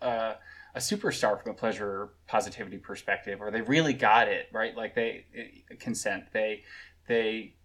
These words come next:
you know, sought out my boundaries and they shared theirs and they, and they lived to them.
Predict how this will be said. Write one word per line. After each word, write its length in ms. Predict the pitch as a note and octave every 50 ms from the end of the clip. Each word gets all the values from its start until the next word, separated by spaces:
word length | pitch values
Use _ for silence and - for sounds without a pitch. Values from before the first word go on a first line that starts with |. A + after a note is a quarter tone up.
| _ - - -
you 80 | B2 A2+
know, 100 | G2 G2
sought 360 | - - - C#3 C3+ C3 C3
out 240 | B2 A#2+ A#2+ A#2+ A#2+
my 560 | A#2 A2 A2+ A#2 A#2 A2 G#2 G#2 G2+ G2 F#2+ - _ _
boundaries 600 | - G#2 G#2 G#2 G#2 G2 G2 G2 G2 G2 G2 F#2 -
and 100 | A2 G#2+
they 80 | G2+
shared 400 | G2 - - A2+ G#2+ G#2+ G#2 G2
theirs 460 | - G2+ G2 F#2+ G2 G2 F#2+ F#2+ - -
and 120 | G2+ G2
they, 200 | G2 F#2+ F#2+ F#2+ F#2+
and 120 | G2+ G2+
they 60 | G2+ G2
lived 360 | G2+ A2 A2 - - - - -
to 160 | - A#2+ G#2+
them. 300 | G2 F#2 - - - -